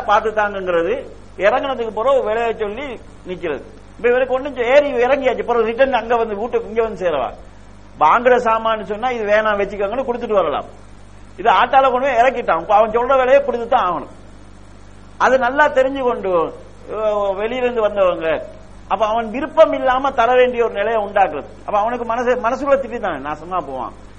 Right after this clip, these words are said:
ஐம்பது ரூபா எடுக்க வேண்டியதுக்கு எழுபத்தஞ்சு ரூபா எடுக்கலாம், நீ உருப்படுவியான்னு சொல்லி தந்துட்டு போயிடுவான். அப்ப இந்த சாபத்தோட இந்த பணத்தை சம்பாதிச்சு இதுல நம்ம ஒரு நிம்மதியான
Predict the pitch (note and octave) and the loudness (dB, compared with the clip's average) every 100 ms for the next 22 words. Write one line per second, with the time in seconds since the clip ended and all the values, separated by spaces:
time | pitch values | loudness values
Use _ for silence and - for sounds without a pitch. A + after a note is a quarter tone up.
0 | - - - F3 F#3+ G#3 F#3 F3+ F3 F3 | -20 -14 -10 -6 0 0 0 -2 -4 -6
1 | F#3+ E3 F3 E3 D#3 E3 C#3+ B2 G#2 - | -6 -2 -2 -2 -2 -2 -2 -4 -8 -12
2 | - D3 D#3+ F#3+ G3+ G3 F3+ F3+ A3 G#3 | -18 -10 -4 -4 -2 -2 0 0 0 -4
3 | G3+ A#3 A#3 B3+ C4 A3+ F3+ C3 - - | -8 -4 -2 -2 -2 -2 -4 -6 -10 -18
4 | - - - - - - G3 A#3+ B3+ A#3+ | -20 -20 -20 -20 -20 -6 -4 -2 -2 -2
5 | - A#3+ C#4+ D4 D4 C#4 C#4+ C#4+ C4 A#3 | 0 2 4 4 4 4 6 6 4 0
6 | A3 A#3+ B3 A#3+ G#3 G#3 G#3 G3 E3 - | 2 0 0 -2 -4 0 2 2 0 -6
7 | D#3+ E3+ F3 - - - G3 C4+ D#4+ D#4 | -6 -6 -6 -10 -20 -16 -10 -2 2 4
8 | C4+ C4+ D4 C4 B3 A#3+ C4 C4+ C4 | 2 0 2 2 2 2 0 0 2